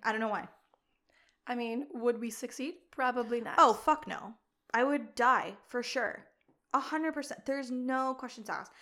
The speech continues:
Speaker 1: I don't have the skill set for this. What is it? Mithridatism or whatever the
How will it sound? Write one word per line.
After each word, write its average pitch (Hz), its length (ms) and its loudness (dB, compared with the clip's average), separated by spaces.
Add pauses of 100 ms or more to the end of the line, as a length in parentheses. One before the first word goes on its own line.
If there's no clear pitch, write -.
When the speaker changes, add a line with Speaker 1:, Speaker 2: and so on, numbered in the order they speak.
(380)
Speaker 1:
I 294 80 10
don't 453 120 2
have 571 120 -4
the 466 120 4
skill - 640 -2
set - 420 -6
for 165 100 -10
this. - 520 -12 (840)
What 254 120 -2
is 302 160 0
it? 294 140 0
Mithridatism 240 840 -6
or 262 120 -4
whatever 262 240 -6
the 254 80 -8